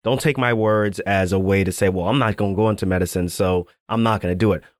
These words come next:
What I'm saying is, is that you have to have these thoughts in your mind so that you can always maintain control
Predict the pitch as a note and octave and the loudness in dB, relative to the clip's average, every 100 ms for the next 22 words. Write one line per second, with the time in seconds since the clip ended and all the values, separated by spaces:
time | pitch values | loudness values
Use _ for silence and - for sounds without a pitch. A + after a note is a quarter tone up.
0 | _ A2 C#3+ C3+ C3 - B2+ A#2+ A#2 A2 | _ -2 0 0 -2 -2 0 0 0 0
1 | G#2 G2+ F#2+ G#2+ F#2+ G#2 - F2 A#2 A2 | 2 2 0 -2 0 0 0 0 0 0
2 | A#2+ A#2+ - G#2+ G#2+ G2+ G2 F#2 F2 - | -2 -2 -2 0 0 2 0 0 -4 -16
3 | _ F2+ A#2 A2 - G#2+ G#2 - G#2 G2 | _ 0 2 0 -2 0 0 -2 0 2
4 | F#2 G2 G#2 G2 F#2+ - G2+ F2+ F#2 F2 | 2 2 2 2 0 0 0 0 0 0
5 | F#2 G#2+ - G2 - A2+ A#2+ A#2+ A2 G#2 | 0 0 0 -2 -2 0 2 0 0 -2
6 | G2+ G#2+ F#2+ - F2+ - F#2 F#2 F#2+ | -2 -2 0 -2 -2 0 2 2 0